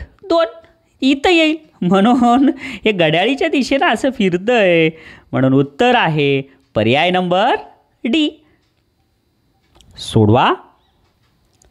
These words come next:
पहा एकोणतीसावा आला, अगदी सोपं आहे, कटिंग केली. <laughs>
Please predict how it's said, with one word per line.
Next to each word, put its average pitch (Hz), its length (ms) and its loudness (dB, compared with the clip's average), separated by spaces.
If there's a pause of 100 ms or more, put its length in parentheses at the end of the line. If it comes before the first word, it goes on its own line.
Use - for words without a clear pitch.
(480)
पहा 190 320 0 (400)
एकोणतीसावा 185 720 -2 (380)
आला, 208 240 -2 (600)
अगदी 294 260 -4
सोपं 320 340 -2
आहे, 339 100 -2 (240)
कटिंग 320 360 -2
केली. 311 240 0 (580)
<laughs> 180 60 0